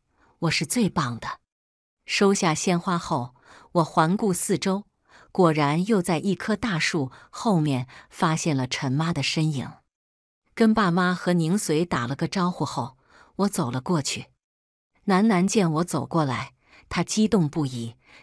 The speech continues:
：“对不起，南南，以前我是被猪油蒙了心。”我哭声让我听不清楚他后面的话语，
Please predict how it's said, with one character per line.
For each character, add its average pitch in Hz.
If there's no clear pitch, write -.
：“对 294
不 240
起， -
南 135
南， 135
以 180
前 175
我 175
是 -
被 175
猪 214
油 175
蒙 165
了 196
心。” 226
我 135
哭 233
声 220
让 185
我 131
听 220
不 196
清 208
楚 117
他 -
后 185
面 143
的 127
话 127
语， 113